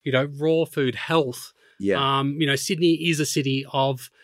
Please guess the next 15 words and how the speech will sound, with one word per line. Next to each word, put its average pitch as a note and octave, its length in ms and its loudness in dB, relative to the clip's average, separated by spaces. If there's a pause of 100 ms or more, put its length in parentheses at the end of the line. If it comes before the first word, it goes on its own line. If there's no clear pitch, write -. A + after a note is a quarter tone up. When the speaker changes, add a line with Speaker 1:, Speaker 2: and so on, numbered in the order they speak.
(180)
Speaker 1:
physicality. C#3 580 0
People D3 240 -6
are C3+ 60 2
outdoors. C3 540 0
They're C3+ 120 0
really D3 340 0
cared, C#3+ 380 -4
you A2+ 60 -4
know, A#2 80 -2
before D3 400 0
all A#2+ 80 -2
the A2+ 80 -4
health C#3 260 -4
craze A2+ 220 -4
came. G#2 260 -6